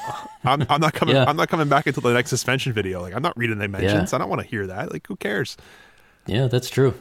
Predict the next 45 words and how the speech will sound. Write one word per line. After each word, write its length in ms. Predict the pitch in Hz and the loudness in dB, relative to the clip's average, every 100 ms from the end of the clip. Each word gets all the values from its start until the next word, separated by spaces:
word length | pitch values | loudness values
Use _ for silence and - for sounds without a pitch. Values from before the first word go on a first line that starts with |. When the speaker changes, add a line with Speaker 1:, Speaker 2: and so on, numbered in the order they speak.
| _ | _
Speaker 2:
They 120 | 98 | 0
need 200 | 117 117 | 2 2
to, 280 | 101 98 95 - | 0 0 -4 -4
they, 400 | 95 92 92 95 - | -2 -2 -6 -12 -8
yeah, 340 | 98 107 85 - | -4 -4 -6 -10
they 120 | 90 | -10
need 180 | 92 - | -10 -8
to, 380 | 90 87 87 85 | -6 -4 -4 -4
uh, 240 | 85 82 - _ | -6 -8 -10 _
Speaker 1:
It's 120 | - | -4
not 60 | 190 | -2
like 100 | 185 | 0
they're 100 | 170 | 2
replying 380 | 120 - 127 123 | 0 2 0 0
Speaker 2:
impose 80 | 107 | 0
that 80 | 110 | 0
Speaker 1:
back 120 | - | -2
to 60 | 113 | -4
these 120 | 87 | -4
Speaker 2:
policy. 120 | 104 | -4
Speaker 1:
people. 200 | 82 104 | -4 -4
Like, 180 | 123 117 - | -4 -4 -4
like, 140 | 156 165 | -6 -6
that, 280 | 156 156 156 | -4 -4 0
that'd 120 | 175 | 0
be 80 | 175 | 2
great 160 | 160 131 | 4 2
if, 100 | - | 2
like, 160 | 95 | -2
player 220 | - 113 | 2 2
safety, 340 | 104 107 98 104 | 2 0 -2 -2
like, 200 | 92 98 | -2 -4
reply 320 | - 98 101 | -2 0 0
back, 420 | 92 92 101 - | -2 -4 -4 -6
like, 220 | 95 87 | -8 -4
all 140 | 98 98 | -2 -2
snarky, 520 | - 104 95 - 104 | -4 -4 -4 -4 -6
like, 240 | 92 92 | -6 -8
you 140 | 98 95 | -10 -10
know, 140 | 87 | -10
like, 140 | 85 - | -12 -2
"Go 180 | 127 | -2
F 200 | - 104 113 | 0 -4 -6
yourself." 280 | 98 117 | -6 -2
Speaker 2:
Yeah. 140 | 95 | 0